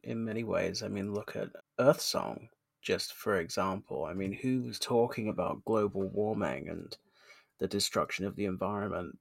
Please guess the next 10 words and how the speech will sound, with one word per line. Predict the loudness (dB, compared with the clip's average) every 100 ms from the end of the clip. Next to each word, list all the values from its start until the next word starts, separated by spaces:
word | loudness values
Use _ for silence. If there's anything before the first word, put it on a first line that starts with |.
| 2
back | 2 2 -6 -14 _ _ _
then? | -2 0 0 -2 -2
Almost | 0 0 0
nobody. | 4 4 4 -2
It | -2
was | 4
basically | 6 6 4 -2 0
Michael | 2 0 0 -2 0
and | 0 2
Sting, | 0 4 4 4 0 -2